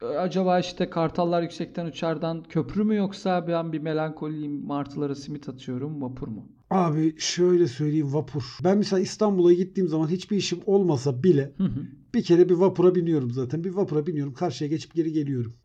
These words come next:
Speaker 1: Ben
Speaker 2: Böyle
Speaker 1: mesela
Speaker 2: ne
Speaker 1: bir,
Speaker 2: taraftaysam
Speaker 1: ben
Speaker 2: artık.
Speaker 1: bir Instagram fenomeni olarak direkt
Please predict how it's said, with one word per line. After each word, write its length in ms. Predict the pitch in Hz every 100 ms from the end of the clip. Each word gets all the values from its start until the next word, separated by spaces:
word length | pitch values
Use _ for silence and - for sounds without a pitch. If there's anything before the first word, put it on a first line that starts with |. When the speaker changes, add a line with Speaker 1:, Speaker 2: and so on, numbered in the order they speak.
| -
Speaker 1:
Ben 200 | 160 170
Speaker 2:
Böyle 60 | 185
Speaker 1:
mesela 260 | 143 160
Speaker 2:
ne 60 | 180
Speaker 1:
bir, 60 |
Speaker 2:
taraftaysam 540 | 143 123 143 123 139 139
Speaker 1:
ben 120 | 160
Speaker 2:
artık. 180 | 175 170
Speaker 1:
bir 220 | 185 -
Instagram 640 | 170 156 - 170 170 185
fenomeni 420 | 185 147 135 135
olarak 500 | 135 135 165 - -
direkt 320 | 160 151 -